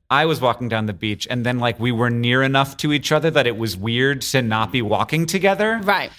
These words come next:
Speaker 1: So
Speaker 2: Mm-hmm.
Speaker 1: suddenly it was like, I'm walking on the beach with Uncle Mike, or and, and, I, and, like, so I had to say something, right? And I,
Speaker 2: Mm.
Speaker 1: and he was like,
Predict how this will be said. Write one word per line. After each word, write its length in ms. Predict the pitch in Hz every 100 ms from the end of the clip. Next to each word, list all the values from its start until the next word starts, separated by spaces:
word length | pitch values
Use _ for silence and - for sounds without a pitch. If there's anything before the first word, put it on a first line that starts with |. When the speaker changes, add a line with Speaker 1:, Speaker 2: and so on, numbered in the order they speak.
| -
Speaker 1:
So 140 | 220 143
Speaker 2:
Mm-hmm. 100 | 208
Speaker 1:
suddenly 380 | 165 160 156
it 80 | 139
was 160 | 120 117
like, 220 | 117 104
I'm 200 | - 110
walking 400 | 113 120 120 139
on 100 | 131
the 80 | 135
beach 320 | 131 127 123
with 160 | 131 120 -
Uncle 300 | 113 117 143
Mike, 500 | 139 123 - - - _ _ _ - - - _ _
or 120 | 147 160
and, 160 | 156
and, 180 | 156 147
I, 60 | 147
and, 200 | - 139
like, 200 | 135 127
so 100 | 151
I 60 | 139
had 160 | 156
to 80 | 127
say 200 | - 139
something, 380 | 175 98 85 90
right? 240 | 85 123 -
And 120 | 127
I, 80 | 131
Speaker 2:
Mm. 160 | 101
Speaker 1:
and 140 | 113 127
he 100 | 131
was 240 | 127 107
like, 280 | 113 107 -